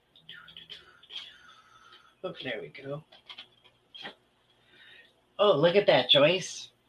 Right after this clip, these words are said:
Making a difference. You are making a difference. Um, <clears throat> it says, "My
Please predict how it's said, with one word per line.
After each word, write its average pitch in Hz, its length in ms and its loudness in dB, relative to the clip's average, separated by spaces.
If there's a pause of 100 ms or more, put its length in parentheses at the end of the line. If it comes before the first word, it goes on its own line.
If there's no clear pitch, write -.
(100)
Making 196 480 4
a 170 260 -4
difference. - 1000 0 (1800)
You 220 320 -2
are 190 200 8
making 165 380 2
a 143 100 -2
difference. - 720 -6 (840)
Um, 147 420 2 (300)
<clears throat> - 300 -20
it 180 120 -4
says, 180 240 8
"My 170 140 8